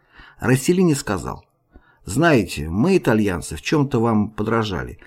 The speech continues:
ибо вы были первый, кто проводил съемки не в киноателье, а на натуре. Даже богослужение сняли в церкви». При таких словах сердце мое учащенно забилось. Окрыленная с новыми силами покидала я Рим.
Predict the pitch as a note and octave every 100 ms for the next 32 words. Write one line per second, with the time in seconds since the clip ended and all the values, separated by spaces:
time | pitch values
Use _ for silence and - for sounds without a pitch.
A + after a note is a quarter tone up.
0 | - - D3 C3+ C3+ D3+ C3 G2 A#2 C#3
1 | D3 C#3+ F#2 C2 C2 - _ - - A2
2 | A#2 A#2 A#2 G#2+ - D3 C#3 G#2+ G2+ A2
3 | B2+ A2+ - F3 A#2 F#2 F2 F2 C#2 -
4 | - G#2+ A#2 B2+ C3+ C#3+ A#2+ G#2+ _ -
5 | - - G2 B2 A#2+ B2 C#3 C3 F3+ C#3+
6 | B2 G#2+ G#2+ G#2 E2 E2+ - E2+ - -
7 | - _ _ _ _ _ _ _ _ _
8 | - G#2 G#2 A2 B2 - A2+ A#2+ C3+ B2+
9 | - G#2+ - G2+ G#2 G2 F#2+ - - -
10 | F2+ E2 E2+ G2 - - - - _ _
11 | _ _ _ _ - A2 B2+ C#3 E3 F3
12 | C#3+ F#2+ E2+ - A#2 A2+ A2 G#2+ - D3+
13 | C#3+ A2 - G#2 - A2 A#2 A#2 A2+ F#2
14 | D2 B1